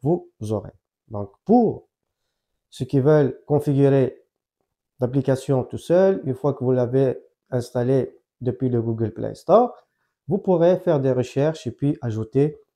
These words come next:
Euh, vos applications ou vos navigateurs aux favoris comme ceci. Donc, on va y aller dans recherche. Par exemple, vous allez chercher YouTube, vous cliquez sur,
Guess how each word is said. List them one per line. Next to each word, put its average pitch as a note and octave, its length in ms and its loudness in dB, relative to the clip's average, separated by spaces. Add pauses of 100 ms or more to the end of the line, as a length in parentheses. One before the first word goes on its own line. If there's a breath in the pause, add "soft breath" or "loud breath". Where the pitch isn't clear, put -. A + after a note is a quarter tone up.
(120)
Euh, G#2 340 -4 (600)
vos B2+ 220 0
applications B2+ 760 -4
ou C#3+ 160 2
vos C3+ 180 2
navigateurs B2 760 -2 (140)
aux D#3 100 0
favoris A#2 500 -2
comme C3+ 360 -2
ceci. - 400 -14 (240)
Donc, G2+ 260 -12
on G#2 60 -10
va G#2 80 -4
y G#2 40 -4
aller G#2+ 140 -4
dans G2+ 180 -8
recherche. - 480 -2 (760)
Par A2+ 140 -6
exemple, A2+ 640 -4
vous A2+ 180 -2
allez A2 160 -2
chercher A2 640 -6 (520)
YouTube, F3 560 -2 (100)
vous C3 120 -6
cliquez B2 340 -6
sur, G2+ 320 -12